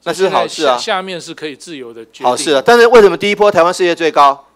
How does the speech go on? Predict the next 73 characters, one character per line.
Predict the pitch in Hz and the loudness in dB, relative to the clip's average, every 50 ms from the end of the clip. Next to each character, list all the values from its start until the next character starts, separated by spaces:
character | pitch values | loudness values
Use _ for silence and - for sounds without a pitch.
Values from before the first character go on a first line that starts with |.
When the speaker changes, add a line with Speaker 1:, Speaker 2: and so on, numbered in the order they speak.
| _ _ _ _ _ _ _ _ - | _ _ _ _ _ _ _ _ -14
Speaker 1:
有 | 160 175 | -10 -8
没 | 226 | -6
有 | 247 180 | -4 -4
想 | 156 139 | -4 0
到 | 180 214 | 2 2
理 | 185 - | 2 0
由？ | 202 | 0
Speaker 2:
这 | |
个， | 170 170 | -2 -2
这 | 156 147 | -2 -2
个， | - | -4
这 | - - 202 | -6 -8 -8
个 | 175 | -6
要 | 170 170 160 | -4 -4 -4
去 | 151 147 156 | -6 -8 -10
了 | 131 127 123 127 | -10 -10 -10 -8
解 | 123 | -4
一 | 139 | 0
下。 | 170 | 0
Speaker 1:
很 | 156 151 151 | 0 0 0
多 | - 240 233 240 220 | 0 2 2 2 2
是 | 214 226 208 | 0 -4 -6
因 | 202 202 | -6 -6
为， | 190 | -8
譬 | 196 233 220 | -6 -6 -4
如 | 190 170 | -4 -2
说 | 190 196 | -2 -2
iPhone | - 196 190 190 202 190 175 165 | -2 -2 -2 -2 -4 -6 -8 -8
是 | 175 185 175 165 151 - | -8 -8 -8 -8 -10 -10
我 | - 120 117 | -10 -10 -10
们 | 127 | -10
知 | 120 160 | -6 -2
道 | 165 156 139 131 | 0 0 -2 -2
是 | 139 151 147 | -6 -10 -10
鸿 | - 127 131 | -8 -10 -10
海 | 151 143 107 | -8 -8 -10
代 | 101 - 131 | -8 -8 -10
工， | 120 117 120 120 | -8 -8 -12 -14
是 | 123 131 | -14 -16
台 | 127 - 113 110 | -14 -12 -10 -8
湾 | 113 123 123 123 | -6 -6 -6 -6
的， | 120 117 110 107 101 92 _ _ | -8 -10 -10 -10 -12 -14 _ _
Speaker 2:
嗯。 | 113 107 104 _ | _ _ _ _
Speaker 1:
哦， | - 110 101 98 95 | -12 -12 -12 -12 -12
这 | - - 135 | -12 -12 -12
个 | 123 113 107 - _ _ _ _ _ _ | -10 -12 -14 -16 _ _ _ _ _ _
算 | - 156 147 | -10 -10 -10
是 | 139 139 | -10 -8
龙 | 120 110 120 | -10 -12 -10
头 | 135 131 113 110 | -10 -10 -10 -10
企 | - - 135 120 | -10 -12 -12 -12
业 | 110 104 | -12 -10
代 | 98 - 135 123 | -8 -6 -6 -6
工 | 110 - 113 107 110 | -6 -8 -12 -12 -12
的。 | 101 95 - _ _ _ _ _ _ | -16 -20 -20 _ _ _ _ _ _
那 | - 196 196 180 | -4 -2 -2 -2
做， | 170 - - 196 185 170 - _ _ _ | -2 -4 -8 -10 -10 -10 -12 _ _ _
他 | - 269 | -4 -4
对 | 269 285 285 254 | -2 -2 -2 -4
于 | 254 | -2
台 | - 226 233 | 0 2 2
湾 | 262 269 | 4 4
的 | 247 | 2
消 | 214 - 254 254 | 4 4 4 6
费 | 254 233 202 | 6 6 4
者， | 175 160 | 4 2
对 | - 262 254 | 2 4 4
于 | 226 | 4
台 | 226 220 | 4 4
湾 | 233 233 | 4 2
的 | 226 | 2
市 | - - - - | 0 -2 -4 -4
场， | - - - 117 - - | 0 0 0 0 -2 -6